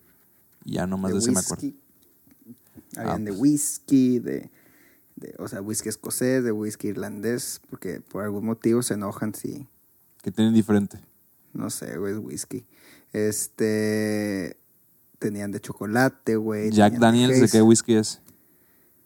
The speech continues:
Speaker 2: Jack Daniels es, es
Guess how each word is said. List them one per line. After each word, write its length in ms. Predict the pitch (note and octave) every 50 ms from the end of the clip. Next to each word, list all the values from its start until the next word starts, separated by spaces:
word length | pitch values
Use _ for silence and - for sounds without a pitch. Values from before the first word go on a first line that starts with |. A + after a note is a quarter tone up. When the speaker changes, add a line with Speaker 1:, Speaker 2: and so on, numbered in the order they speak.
| _ _ _ _ -
Speaker 2:
Jack 160 | A2 G#2+ G#2+
Daniels 440 | A2 A2 A#2 A#2+ B2 B2 A#2+ - -
es, 400 | A#2+ A#2 A#2 - - - - - _ _ _ _ _ _ _ _ _ _ _ _ _ _ _ _ _ - _ _ _ _ _ _ _ _ _ _ _ _ _ _ _ _ _ _ _ _ _ _ _ _ _ _ _ _ _ _ _ _ _ - - _ -
es 420 | A#2 A2 C3 B2+ - - -